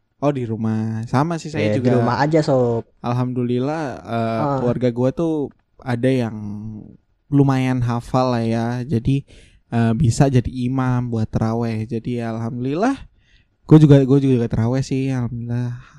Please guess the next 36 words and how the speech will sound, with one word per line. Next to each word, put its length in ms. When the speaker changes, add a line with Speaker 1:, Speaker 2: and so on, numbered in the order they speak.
Speaker 1:
Tiga 160
puluh 320
ya 80
full 240
kalau 160
nggak 160
salah. 160
Enggak, 260
enggak, 220
enggak. 80
Speaker 2:
Kalau 220
gua 200
enggak, 320
enggak 140
Speaker 1:
Gua 80
Speaker 2:
bisa 140
full 260
gua, 200
karena 280
kan 240
ada 240
banyak 320
banget 320
kegiatan 460
juga. 420
Speaker 1:
Ada 300
yang 260
gua 200
inget 180
banget 260
tuh, 200
sa-, 200
se-, 220
keluarga 400
gua 160
tuh 160